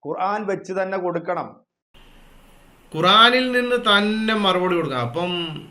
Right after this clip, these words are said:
Speaker 2: ഹദീസുകൾ വേണ്ടേ? നിങ്ങളുടെ ഇസ്ലാമിക പ്രഭാഷക, ആ, മതപണ്ഡിതരുടെ കാര്യങ്ങളൊന്നും വേണ്ടേ? അതെല്ലാം ഒന്ന്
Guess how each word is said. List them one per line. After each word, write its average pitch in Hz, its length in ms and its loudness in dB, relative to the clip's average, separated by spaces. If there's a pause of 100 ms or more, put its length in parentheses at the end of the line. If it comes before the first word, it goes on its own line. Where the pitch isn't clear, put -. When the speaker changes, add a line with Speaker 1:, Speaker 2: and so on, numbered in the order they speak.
(180)
Speaker 2:
ഹദീസുകൾ 165 640 0
വേണ്ടേ? 139 360 -2 (1080)
നിങ്ങളുടെ 160 360 0
ഇസ്ലാമിക 175 680 -2
പ്രഭാഷക, 170 640 -2
ആ, 147 360 -8
മതപണ്ഡിതരുടെ 185 880 -2
കാര്യങ്ങളൊന്നും 175 580 -4
വേണ്ടേ? 147 500 -4 (1080)
അതെല്ലാം 240 380 0
ഒന്ന് 247 140 -4